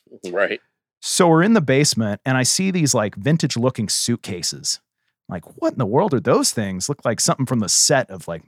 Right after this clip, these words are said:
Speaker 2: Missus Maisel. And the, the pastor says, "Well, those are our handbell set." I said, "Handbells? Like, you're doing modern worship now. When, when's the last time you used the handbells?" And he said, "I have no idea. Like, I wasn't here.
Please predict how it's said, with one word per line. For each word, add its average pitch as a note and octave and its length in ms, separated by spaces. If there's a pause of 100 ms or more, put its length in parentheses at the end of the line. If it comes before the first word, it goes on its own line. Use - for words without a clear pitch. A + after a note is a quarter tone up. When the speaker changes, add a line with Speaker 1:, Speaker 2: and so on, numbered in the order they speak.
(100)
Speaker 2:
Missus A#2 300
Maisel. G2 460 (1000)
And B2 540 (720)
the, B2+ 500
the G#2+ 80
pastor D3+ 340
says, A#2 300
"Well, A#2+ 160
those D3+ 380
are C3+ 280
our A2+ 100
handbell D#3+ 580
set." D2 300 (120)
I - 480
said, F#2 220
"Handbells? C#3+ 720
Like, A2 240 (180)
you're E3 100
doing G#3+ 240
modern C3 420
worship C3 420
now. G2+ 460 (640)
When, D3 340
when's E3 200
the B2 60
last D3 200
time F3 120
you D#3+ 60
used E3 160
the F#2 80
handbells?" F#2+ 800 (640)
And B2+ 180
he D#3+ 120
said, F#2+ 200
"I C#3+ 100
have - 120
no A#2 300
idea. G2+ 340
Like, D#2+ 180
I F#2+ 120
wasn't B2 260
here. G2+ 400